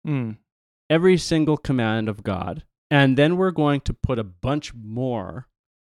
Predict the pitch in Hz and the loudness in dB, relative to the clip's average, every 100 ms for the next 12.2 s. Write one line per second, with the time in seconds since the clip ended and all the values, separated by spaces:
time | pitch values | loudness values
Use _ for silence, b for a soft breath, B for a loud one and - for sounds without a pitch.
0 | _ 131 110 120 127 139 131 120 110 - | _ 0 2 2 2 2 0 0 0 -2
1 | - 120 101 87 87 123 - _ _ _ | -6 -4 -4 -6 -8 -10 -14 _ _ _
2 | _ _ 127 123 - _ _ - 139 127 | _ _ -8 -8 -10 _ _ 0 4 4
3 | - 123 120 113 _ 123 107 135 143 139 | 2 2 2 -2 _ -20 0 4 4 2
4 | 123 113 117 110 - - 127 139 120 - | 0 -2 -6 -6 -12 -2 4 4 4 -2
5 | - - _ - - - _ _ _ _ | -12 -16 _ -14 -14 -16 _ _ _ _
6 | _ - 131 120 113 110 110 107 104 _ | _ -6 0 0 2 0 0 -2 -6 _
7 | _ 123 117 113 104 - 92 - - 120 | _ -2 -2 -4 -6 -6 -10 -12 -10 -8
8 | 123 131 139 131 - 113 107 - _ b | 0 2 2 2 0 0 0 -6 _ b
9 | b _ 180 160 - _ _ _ 127 120 | b _ 4 4 2 _ _ _ 2 4
10 | 104 - _ _ _ - 131 131 190 - | 2 -4 _ _ _ 2 2 2 -2 -8
11 | _ - 120 147 180 160 - - 139 143 | _ -8 -4 -4 -2 -2 -2 -2 0 2
12 | 143 139 | 0 -2